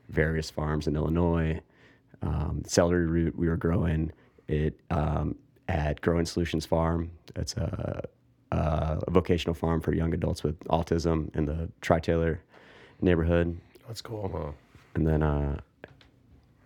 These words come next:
Speaker 1: yeah, and so we were kinda jamming on that for a few years, launched that, and then Saffron, which is clearly not from the Midwest, um, we connected with another B corporation called Rumi Spice, who was a saffron importer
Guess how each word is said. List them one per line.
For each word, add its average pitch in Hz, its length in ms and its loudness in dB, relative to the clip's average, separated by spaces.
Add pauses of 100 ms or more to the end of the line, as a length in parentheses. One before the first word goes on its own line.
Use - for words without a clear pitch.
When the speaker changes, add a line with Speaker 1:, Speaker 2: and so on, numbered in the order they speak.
(100)
Speaker 1:
yeah, 104 160 8
and 82 120 0
so 107 100 2
we 101 60 6
were 101 100 4
kinda 92 200 4
jamming 90 460 4
on 82 180 2
that 87 220 4
for 85 120 2
a 80 40 0
few 95 220 2
years, 85 480 2 (100)
launched 85 380 -2
that, 80 380 0 (340)
and 90 160 4
then 90 180 4
Saffron, 85 840 2 (1120)
which - 120 -8
is 82 100 0
clearly 87 320 2
not 85 240 0
from 80 240 2
the 82 60 2
Midwest, 82 540 0 (440)
um, 76 340 0
we 98 100 6
connected 90 340 2
with 85 160 2
another 85 360 2
B 85 200 -2
corporation 82 600 0
called 71 220 -2
Rumi 98 220 4
Spice, 80 600 -2
who - 80 -6
was 71 100 -4
a 64 40 -6
saffron - 440 0
importer 80 640 0